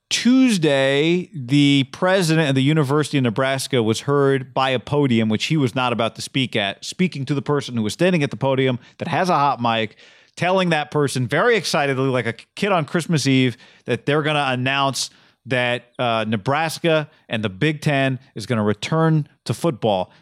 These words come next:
Then Twitter had the video, somebody zoomed in on him sitting on the side, scrolling on his phone, realizing that he'd been caught on a hot mic and everybody was talking about him. Is Nebraska,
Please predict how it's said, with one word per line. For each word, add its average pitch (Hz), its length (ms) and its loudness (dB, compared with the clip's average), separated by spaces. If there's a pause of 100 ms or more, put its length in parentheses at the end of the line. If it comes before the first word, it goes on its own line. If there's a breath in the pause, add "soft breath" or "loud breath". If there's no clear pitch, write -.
Then 196 420 2
Twitter 190 380 2
had 160 180 -2
the 143 80 0
video, 147 600 2 (140 loud breath)
somebody 160 340 2
zoomed 151 280 2
in 170 80 4
on 147 140 2
him 143 100 0
sitting 156 240 0
on 143 100 2
the 139 60 0
side, 147 460 0 (260 soft breath)
scrolling 156 600 0
on 147 140 2
his 131 180 0
phone, 151 340 -2
realizing 127 720 2
that 113 200 0
he'd 123 160 0
been 113 120 0
caught 113 180 0
on 104 80 0
a 95 60 0
hot 101 180 -2
mic 95 240 -4
and 98 80 -6
everybody 92 340 -4
was 90 140 -6
talking 92 400 -4
about 87 280 -2
him. 92 200 -6 (320 loud breath)
Is 170 200 0
Nebraska, 208 840 0